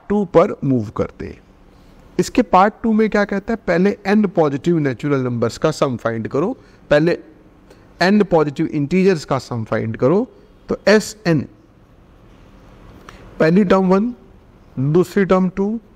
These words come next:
तीसरी टर्म थ्री, आखिरी टर्म n। यहाँ पर फर्स्ट टर्म वन, कॉमन डिफरेंस वन, एल और एन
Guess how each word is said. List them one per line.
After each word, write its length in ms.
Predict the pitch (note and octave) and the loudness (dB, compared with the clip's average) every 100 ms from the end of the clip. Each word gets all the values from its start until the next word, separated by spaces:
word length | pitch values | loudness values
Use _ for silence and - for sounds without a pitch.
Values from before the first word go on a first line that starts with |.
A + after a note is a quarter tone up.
| _ - - - | _ -20 -20 -6
तीसरी 320 | - D#3+ - G3 | -2 0 2 2
टर्म 280 | F3+ F#3 | 2 2
थ्री, 340 | F3+ - F#3+ G#3+ - _ _ - _ - | -2 -2 -4 -4 -8 _ _ -20 _ 0
आखिरी 380 | F3 F3 G#3 G3 | 0 2 0 0
टर्म 280 | E3 C#3+ - - | 0 -2 -4 -4
n। 140 | G#2 G#2 - _ _ _ | -4 -6 -14 _ _ _
यहाँ 280 | C3+ D3+ F#3+ G3+ | 0 2 2 0
पर 120 | G#3+ | -2
फर्स्ट 360 | F#3 - F#3 - - | -2 2 0 0 -4
टर्म 280 | G3 F#3+ | -2 0
वन, 320 | F3 F#3+ A3 B3+ _ _ _ _ | -2 -2 -4 -6 _ _ _ _
कॉमन 380 | D#3 E3 F#3+ G3 | 0 4 4 2
डिफरेंस 500 | F3+ - F#3+ F#3+ - | 0 0 -2 -2 -4
वन, 280 | F#3+ F#3+ G#3+ - - _ _ _ - | -4 -4 -6 -10 -20 _ _ _ 0
एल 340 | G3 B3 C4 - - | 2 4 2 -2 2
और 280 | F3+ F#3 - | 2 2 0
एन 260 | E3+ C#3 | -2 0